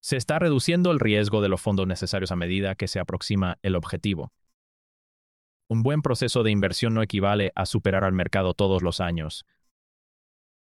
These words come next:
Se parece más a un proceso de repetir decisiones sostenibles entre la rentabilidad necesaria para alcanzar los objetivos y el riesgo que puede asumirse.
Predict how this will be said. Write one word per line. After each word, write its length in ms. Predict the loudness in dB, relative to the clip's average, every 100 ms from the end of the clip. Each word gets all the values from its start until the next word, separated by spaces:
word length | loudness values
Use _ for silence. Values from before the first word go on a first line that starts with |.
| _ _
Se 180 | -6 -4
parece 280 | -2 0 0
más 220 | 0 0
a 40 | 0
un 120 | 2
proceso 600 | 0 2 0 2 0 0
de 140 | -2 -2
repetir 400 | 0 -2 -2 -2
decisiones 500 | -2 -4 -2 -2 -2
sostenibles 680 | -4 -2 -2 0 -2 -6 _ _ -4
entre 240 | -2 0
la 140 | 0 0
rentabilidad 580 | -2 -2 -2 0 0 0
necesaria 640 | -2 -2 -2 -2 -2 -4
para 160 | -4 -4
alcanzar 420 | -4 -2 0 0
los 220 | 0 -2
objetivos 720 | -4 -4 -2 -2 -2 -6 -14 _ -4
y 80 | -2
el 80 |
riesgo 420 | 0 0 -2 -4 -6
que 120 | -4
puede 200 | -2 -2
asumirse. 600 | -2 -2 -2 -4 -10